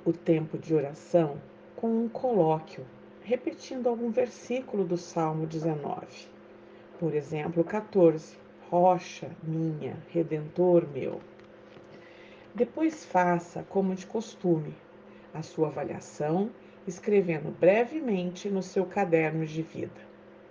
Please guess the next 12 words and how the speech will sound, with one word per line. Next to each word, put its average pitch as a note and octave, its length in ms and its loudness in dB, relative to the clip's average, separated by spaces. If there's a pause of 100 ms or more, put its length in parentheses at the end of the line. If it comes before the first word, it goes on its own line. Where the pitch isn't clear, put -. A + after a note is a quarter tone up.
(1300)
Como G#4+ 260 0
se - 140 -6
sentiu F#3 600 -2
na F3+ 120 0
oração E3 560 4
desse D#3+ 260 -2
dia? G3+ 420 -4 (1400)
O G#3 40 -6
que - 220 -10
Deus G#3 460 6
lhe D3+ 160 -8
disse? - 680 -10